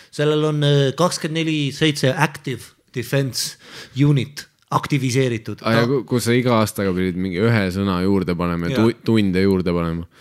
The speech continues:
Speaker 2: „See on kuradi seitsekümmend kaks tundi kuradi active performance kaitse.“ See on mingi, „Mida türa ma kannan kolm päeva ühte deodoranti või mida sa ajad nagu?“
Speaker 1: „See on sada kaheksakümmend kaheksa päeva.“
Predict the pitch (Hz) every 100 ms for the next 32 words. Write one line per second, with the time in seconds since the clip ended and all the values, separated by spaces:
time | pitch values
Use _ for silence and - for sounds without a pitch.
0 | - - _ - 101 104 101 95 98 98
1 | 92 92 90 90 90 92 87 107 110 95
2 | 90 87 85 104 98 - 98 95 90 85
3 | 82 82 85 82 82 76 92 101 - -
4 | 87 80 73 90 87 95 95 90 85 80
5 | 101 101 98 90 82 98 113 117 147 143
6 | 160 151 131 120 123 113 131 143 113 98
7 | 107 98 107 107 98 98 98 92 92 95
8 | 85 98 113 92 95 90 82 80 82 87
9 | 160 151 165 165 175 185 180 151 143 147
10 | 151 143 156 135 139 120 110